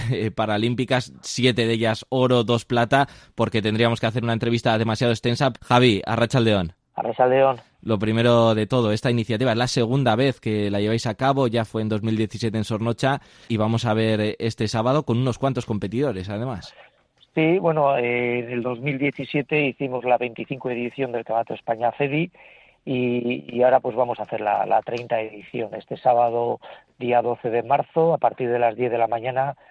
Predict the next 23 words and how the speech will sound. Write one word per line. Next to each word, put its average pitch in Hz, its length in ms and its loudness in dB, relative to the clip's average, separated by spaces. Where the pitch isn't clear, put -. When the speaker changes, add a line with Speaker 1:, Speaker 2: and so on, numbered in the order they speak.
Speaker 2:
en 117 100 -10
el 113 100 -8
Circuito 120 400 -4
Permanente 110 480 -4
de 107 80 -2
La 107 100 0
Pacha, 113 280 -4
en 98 60 -10
Basauri. 104 440 -6
Speaker 1:
Hmm, 107 140 -2
y 92 460 -4
leía 95 420 -2
que 87 480 -4
ciento 113 400 -2
cincuenta 95 480 -2
y 104 100 0
uno 120 140 0
atletas 107 560 -2
de 98 100 -4
dieciocho 98 1040 0
clubs, 143 320 2
¿no? 156 220 0
Pertenecientes 107 760 -2